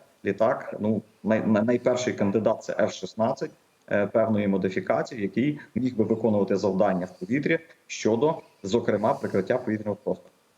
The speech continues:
Але виклю-, зрозуміло, що, е, зенітні ракетні комплекси, які нам надаються на сьогоднішній день, це насамс, айріс-Т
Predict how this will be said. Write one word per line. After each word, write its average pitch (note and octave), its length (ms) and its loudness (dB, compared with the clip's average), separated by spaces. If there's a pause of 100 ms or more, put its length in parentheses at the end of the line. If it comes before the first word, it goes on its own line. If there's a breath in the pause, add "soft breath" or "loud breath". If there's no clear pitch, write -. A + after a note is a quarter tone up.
(280)
Але E3 400 2 (140)
виклю-, A#2+ 400 0
зрозуміло, B2 440 0
що, A2+ 300 0 (200)
е, G2 280 4
зенітні B2 360 2
ракетні A#2 460 0
комплекси, A2 420 -2
які G2 180 0
нам G#2 180 2
надаються G2 580 0 (100)
на D3 80 -4
сьогоднішній C3 480 -4
день, A#2 240 0
це G#2 160 -2
насамс, G2 500 0
айріс-Т F#2 540 -2